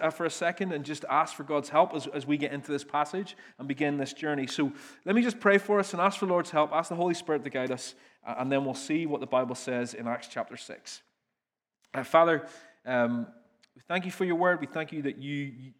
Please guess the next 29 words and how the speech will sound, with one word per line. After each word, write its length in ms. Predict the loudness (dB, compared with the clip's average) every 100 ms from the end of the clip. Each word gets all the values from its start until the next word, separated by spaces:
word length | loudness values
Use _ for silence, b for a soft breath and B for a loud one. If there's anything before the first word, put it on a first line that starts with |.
| _ -20
you 100 | -20
speak 400 | -20 _ -8 -6
to 100 | -4
us 140 | -6 -6
clearly 480 | -2 2 2 2
through 280 | -2 -2 -2
it. 100 | -2
We 100 | -6
thank 220 | -8 -8
you 60 | -8
that 80 | -10
it's 120 | -6
alive, 480 | -2 2 4 2 -2
that's 180 | -8 -4
living 340 | -2 -2 -4
and 80 | -2
active. 500 | -2 -2 -6 -6 -10 b b b b -8
Um, 500 | -6 -6 -8 -12 -18 -12
Father, 260 | -4 -4
thank 300 | -2 -4 -4
you 80 | -4
that 100 | -4
you 140 | -4 -2
haven't 320 | 0 0 -2
left 300 | -4 -2 -4
us 160 | -6
in 80 | -6
the 80 | -6
dark 400 | -4 -2 -2 -6